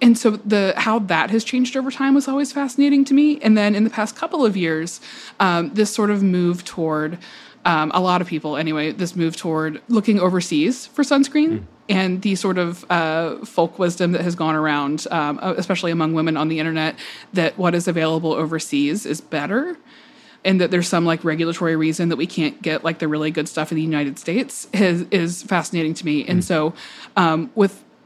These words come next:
Speaker 1: you know, skin cancer rates are, uh, climbing all the time. It is the most common cancer in the United States. And with that fact, it seemed really odd to me that there were just, like, sunscreens that we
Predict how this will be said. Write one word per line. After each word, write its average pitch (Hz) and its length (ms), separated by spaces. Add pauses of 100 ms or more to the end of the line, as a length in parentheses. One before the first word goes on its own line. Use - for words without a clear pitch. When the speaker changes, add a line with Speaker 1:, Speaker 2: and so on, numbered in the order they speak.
(160)
Speaker 1:
you 196 140
know, 143 200
skin 247 300
cancer 247 320
rates - 640
are, 151 440
uh, 156 300 (200)
climbing 170 420
all 156 120
the 160 80
time. 143 280
It 160 100
is 160 80
the 175 80
most 160 160
common 156 360
cancer 147 460
in 151 200
the 151 80
United 147 320
States. - 440 (380)
And 196 260 (100)
with 202 200
that 190 300
fact, - 640 (200)
it 202 160
seemed 190 340
really 180 160
odd 156 260
to 233 120
me 262 120
that 302 180
there 170 160
were 160 120
just, 156 260
like, 151 140
sunscreens 156 640
that 135 100
we 151 240